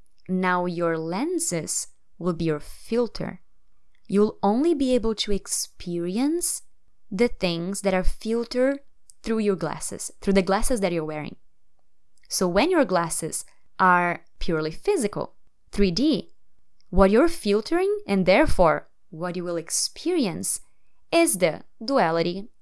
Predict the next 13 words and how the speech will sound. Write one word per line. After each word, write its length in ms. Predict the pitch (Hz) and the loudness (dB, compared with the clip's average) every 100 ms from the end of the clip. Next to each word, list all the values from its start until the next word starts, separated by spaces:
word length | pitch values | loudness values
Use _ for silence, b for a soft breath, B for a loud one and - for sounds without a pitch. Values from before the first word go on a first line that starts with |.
| - | -10
good 160 | 175 185 | -4 -2
and 160 | 196 | 0
bad, 320 | 170 151 196 220 - - - | -2 -2 -2 -4 -16 -20 -8
and 220 | 240 262 - | -2 -2 -2
everything 440 | 196 220 254 233 | -4 -4 -6 -4
attached 720 | 208 - - 170 190 - - - - - | -6 -6 -6 -4 -6 -6 -8 -10 -20 -12
to 100 | - | -2
the 80 | 311 | -2
physical. 560 | - 392 220 - - - - - - | 2 0 0 -4 -8 -12 -20 -20 -8
The 120 | 196 208 | -2 -2
things 320 | 202 190 202 | 0 -2 -2
you 80 | 208 | -4
can 320 | 214 214 | -4 -4